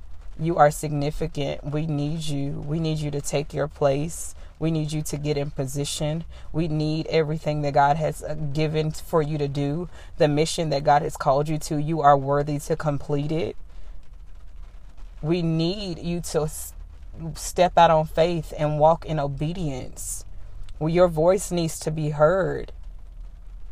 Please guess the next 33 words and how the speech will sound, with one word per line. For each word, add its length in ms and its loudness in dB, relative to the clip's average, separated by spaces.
And 320 8
you 160 -4
know 400 8
what 240 6
I 140 8
have 240 4
learned 480 2
in 160 0
these 280 -4
last 520 4
three 180 2
months 460 0
is 160 -2
that 180 6
the 140 -4
enemy 380 -2
is 200 -6
fighting 460 6
God's 340 0
people 340 -2
so 300 6
hard. 480 6
And 220 4
the 40 2
conversations 680 2
that 120 6
I've 140 10
had 220 4
with 180 -2
so 160 2
many 240 0
different 340 -2
people 600 -2